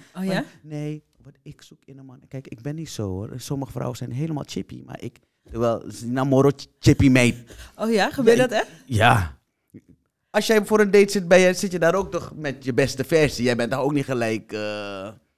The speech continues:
Speaker 1: Weet je wat het ding is? Kijk, je, je zou een soort mee moeten
Speaker 2: Ik
Speaker 1: kijken.
Speaker 2: zie jou met mij op een date. Ja? Arkie?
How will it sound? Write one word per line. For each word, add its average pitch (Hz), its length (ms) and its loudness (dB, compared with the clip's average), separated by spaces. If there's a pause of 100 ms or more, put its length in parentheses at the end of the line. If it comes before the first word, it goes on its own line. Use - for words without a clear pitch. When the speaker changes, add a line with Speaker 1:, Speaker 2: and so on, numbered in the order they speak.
(260)
Speaker 1:
Weet 381 160 -10
je 453 60 -4
wat 453 120 -6
het 339 140 -12
ding 220 200 -2
is? 381 240 -4 (640)
Kijk, 208 480 -2
je, 208 280 -6
je 220 220 2
zou 247 220 4
een 269 60 4
soort 240 300 -4
mee 214 400 2
moeten 294 220 2
Speaker 2:
Ik 202 60 4
Speaker 1:
kijken. 220 380 4
Speaker 2:
zie 135 80 -4
jou 143 300 2 (640)
met 110 200 -6
mij 110 220 0
op 90 180 -6
een 82 140 -6
date. - 300 -14 (260)
Ja? 131 260 -4 (460)
Arkie? 175 380 -8